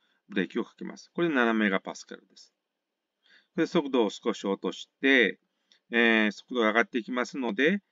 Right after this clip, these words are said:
えー、ブレーキランプがついたところで、えー、制動して速度を五キロまで落とすと。そして、まあ、上手に回り切って、えー、航路を維持できると。この、かなり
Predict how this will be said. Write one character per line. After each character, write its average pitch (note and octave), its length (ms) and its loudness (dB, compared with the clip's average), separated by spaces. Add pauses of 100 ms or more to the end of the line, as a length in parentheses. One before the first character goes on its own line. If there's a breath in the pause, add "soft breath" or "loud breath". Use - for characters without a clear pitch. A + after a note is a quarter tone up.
(440)
え B2 120 -2
ー、 - 20 -6
ブ G#2 120 -4
レ B2 80 6
ー A2+ 60 4
キ C#3 60 0
ラ C3+ 100 8
ン A#2+ 60 0
プ G#2+ 80 -6
が G2+ 80 0
つ G#2+ 160 -4
い G2+ 60 -2
た G2+ 100 -2
と G2 140 -6
こ F#2+ 160 -4
ろ F#2 120 -2
で、 D3 400 0
え F2 580 -2
ー、 - 20 -16
制 F#2 360 -6
動 F#2+ 280 -2
し - 100 -12
て - 120 -14
速 G2 300 -10
度 G2 100 -6
を G2+ 640 -2
五 - 140 -14
キ - 160 -10
ロ F#2+ 80 -4
ま E2 120 -8
で - 100 -14
落 F#2+ 160 -10
と A2+ 100 -8
す - 140 -18
と。 - 180 -10 (480 loud breath)
そ F3 140 -8
し - 80 -10
て、 A3 100 -2
ま G#3+ 160 4
あ、 D#3+ 60 2
上 C3 200 4
手 A#2 80 2
に G#2+ 120 2
回 G2+ 180 4
り - 80 -6
切 - 160 -20
っ - 160 -20
て、 F3+ 240 -2 (280)
え F#2+ 640 -6
ー、 - 40 -20
航 F2+ 220 -8
路 G2 80 -6 (140)
を - 120 -4
維 G2+ 40 -12
持 F2+ 100 -8
で F#2+ 140 -12
き - 100 -20
る F#2 120 -20
と。 - 180 -16 (520 loud breath)
こ E3 140 -6
の、 C#3+ 560 -4 (420)
か G#3 120 0
な F3 100 4
り G2 260 2